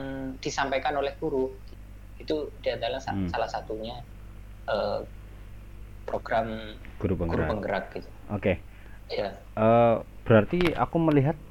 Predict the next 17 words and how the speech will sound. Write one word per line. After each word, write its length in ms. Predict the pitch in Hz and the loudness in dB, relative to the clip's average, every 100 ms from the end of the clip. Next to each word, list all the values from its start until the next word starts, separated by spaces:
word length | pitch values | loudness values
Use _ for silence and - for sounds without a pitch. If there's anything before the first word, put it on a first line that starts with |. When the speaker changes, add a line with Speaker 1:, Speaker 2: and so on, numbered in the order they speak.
| - | -16
Speaker 2:
gini 280 | - 104 87 | 0 2 2
ya, 120 | 76 73 - - - - - - - - - | -2 -6 -12 -16 -18 -18 -18 -18 -18 -14 2
kenapa 720 | 113 110 - 107 104 107 104 | 6 6 6 6 6 2 0
ada 540 | - - - 101 95 92 92 90 90 90 - - - | -4 -18 6 10 12 10 10 8 8 4 0 -6 -6
guru 160 | - 95 | -2 2
pro-, 300 | 110 101 - | 4 2 4
program 320 | 110 104 101 | 2 6 4
guru 200 | 98 98 | 6 4
penggerak 440 | 92 92 123 104 | 4 6 8 8
gitu 200 | 87 82 | 4 0
ya? 40 | 82 | 2
Berarti 280 | 92 - 156 | 2 2 2
kan 160 | 190 | 4
ada, 360 | 156 143 95 92 - - - - - - | 4 6 4 4 -2 -16 -16 -16 -16 -14
apa 280 | - - 90 | -8 -4 -2
ya, 160 | 78 71 - - - - - - - - - | -2 -4 -8 -14 -14 -14 -14 -14 -16 -16 -2
pemerintah 520 | 117 113 107 123 107 | 4 6 6 8 6